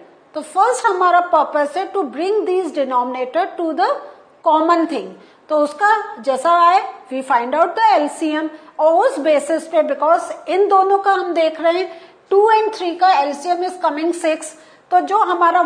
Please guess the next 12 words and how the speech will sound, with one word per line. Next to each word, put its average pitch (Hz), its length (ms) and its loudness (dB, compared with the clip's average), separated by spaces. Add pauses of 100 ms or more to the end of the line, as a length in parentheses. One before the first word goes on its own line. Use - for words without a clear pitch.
one 294 260 0
by 415 100 4 (140)
two 349 220 0
है, 277 360 -6
first 403 260 0
I 359 120 2 (140)
want 320 260 0
to 392 160 -2
bring 294 220 -4
it 427 200 -6 (1300)
in 294 160 -4
the 370 100 4